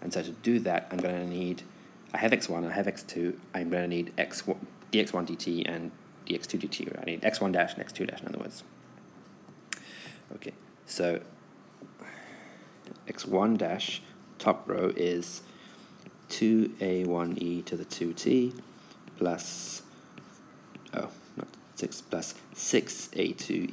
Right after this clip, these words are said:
e to the sixty times by three, so actually eighteen. And x two dash is,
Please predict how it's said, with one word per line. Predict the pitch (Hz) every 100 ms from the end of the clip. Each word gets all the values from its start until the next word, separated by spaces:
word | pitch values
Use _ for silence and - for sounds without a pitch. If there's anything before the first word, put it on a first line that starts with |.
| -
e | 87 -
to | -
the | - - - - - - - - - -
sixty | - - - 90
times | - 87 85
by | - 80
three, | - - 120 - - -
so | - 80 82 - - -
actually | - - 87 - - - - - -
eighteen. | 85 - - 92 170 - - - - - - - - - - - -
And | 87 85 82 82 - - - 92 -
x | - - -
two | - 113
dash | 101 85 90 - -
is, | 87 82 82 -